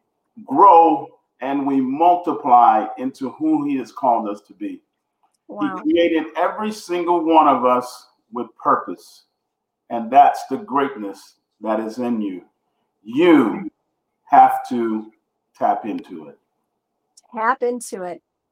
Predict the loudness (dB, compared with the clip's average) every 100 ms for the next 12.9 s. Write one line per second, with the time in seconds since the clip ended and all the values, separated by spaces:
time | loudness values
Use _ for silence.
0 | _ _ -6 -4 -2 -4 -4 -8 -6 -4
1 | -2 -4 -6 -8 -8 -8 -10 -12 -14 _
2 | -8 -6 -6 -10 -12 -12 -8 -8 -8 -12
3 | -14 -6 -4 -4 -6 -6 -8 -10 -8 -2
4 | -2 -4 -12 -12 -12 -12 -12 -14 -14 -16
5 | -10 -6 -2 4 6 8 8 8 6 2
6 | -8 0 2 2 0 0 -2 -4 -10 -2
7 | 4 4 2 -4 -2 -2 -2 -4 -8 -10
8 | 2 6 6 4 2 -2 -4 -4 -4 -6
9 | -10 -12 -8 -4 -4 -4 -10 _ _ _
10 | _ _ _ _ -8 0 0 -2 -10 _
11 | -4 -2 0 -2 -6 _ _ -6 -4 -4
12 | -4 -8 -6 -8 -10 -2 0 0